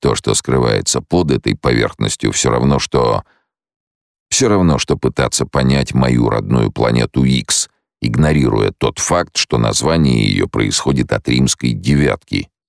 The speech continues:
так как она является девятой планетой нашей Солнечной системы.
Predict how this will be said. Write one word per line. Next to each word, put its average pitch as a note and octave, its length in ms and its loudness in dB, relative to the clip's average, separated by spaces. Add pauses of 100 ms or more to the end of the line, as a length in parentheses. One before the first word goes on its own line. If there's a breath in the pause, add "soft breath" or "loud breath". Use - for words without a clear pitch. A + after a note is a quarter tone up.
(320 soft breath)
так B1+ 220 -2
как E2+ 220 -2
она B1+ 160 2
является A1+ 580 0
девятой B1+ 560 0
планетой A#1+ 540 0
нашей A1+ 480 0
Солнечной G1+ 680 0
системы. - 640 -4